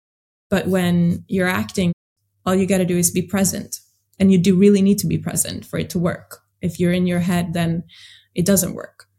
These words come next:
And you get to work with your body and your emotions and, you know, really feel things. And, uh, I just think that's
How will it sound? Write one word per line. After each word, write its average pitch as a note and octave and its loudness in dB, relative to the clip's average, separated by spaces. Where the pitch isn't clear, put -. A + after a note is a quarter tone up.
And F#3 2
you F#3 2
get F#3 -2
to F3+ 0
work F3 0
with F3 0
your F3 0
body F3+ 2
and F3+ 0
your F3 0
emotions F#3 2
and, F3 0
you F3+ 0
know, F3 0
really F3+ 0
feel G#3 4
things. - -4
And, F3+ -4
uh, F3+ -4
I G3 -2
just F3 -2
think E3+ -4
that's - -4